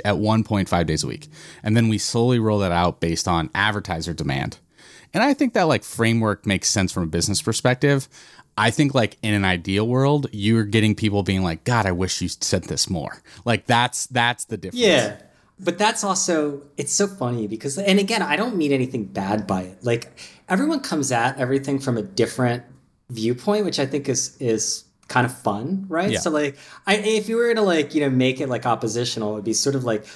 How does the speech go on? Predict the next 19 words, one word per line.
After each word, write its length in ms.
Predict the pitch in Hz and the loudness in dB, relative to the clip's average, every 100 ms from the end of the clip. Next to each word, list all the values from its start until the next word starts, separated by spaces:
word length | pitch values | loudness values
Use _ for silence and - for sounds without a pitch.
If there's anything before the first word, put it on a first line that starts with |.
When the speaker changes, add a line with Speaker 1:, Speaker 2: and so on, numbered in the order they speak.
| - 139 | -12 -8
Speaker 2:
the 100 | 139 | -2
operator 680 | 131 135 135 131 127 127 117 | 0 0 0 0 2 2 0
versus 300 | 113 107 - | -2 -4 -6
the 60 | |
creator, 520 | 101 120 117 110 95 92 | -8 -2 0 0 -2 -6
right? 400 | 110 131 165 - | -2 0 -2 -2
Like, 320 | 139 135 135 - | 0 0 -4 -2
and, 220 | 143 139 | 0 2
like, 300 | 139 135 131 - - _ _ 123 | 2 0 -4 -18 -20 _ _ -2
there's 220 | 151 170 | 0 2
advantages 680 | 165 135 160 175 135 110 - | 0 0 0 0 -4 -4 -6
to 120 | 127 | -6
both, 440 | 107 131 104 - - - | 0 0 0 -6 -18 -4
but 180 | 139 139 | 0 2
I 80 | |
think 400 | 131 - 180 - | 0 0 -2 0
that 240 | 151 135 - | -2 0 0
the 120 | 123 | -2
type 540 | 127 - 170 175 175 | -2 -4 2 2 0